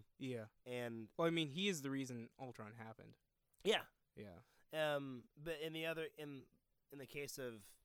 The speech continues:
Speaker 2: Civil War, I mean, obviously it's just him and Steve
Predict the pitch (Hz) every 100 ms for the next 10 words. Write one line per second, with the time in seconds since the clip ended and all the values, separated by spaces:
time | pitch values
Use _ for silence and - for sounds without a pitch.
0 | _ _ _ _ _ - - 147 120 120
1 | 123 117 117 113 117 117 - 120 110 -
2 | - 117 - 135 117 110 107 104 - -
3 | 117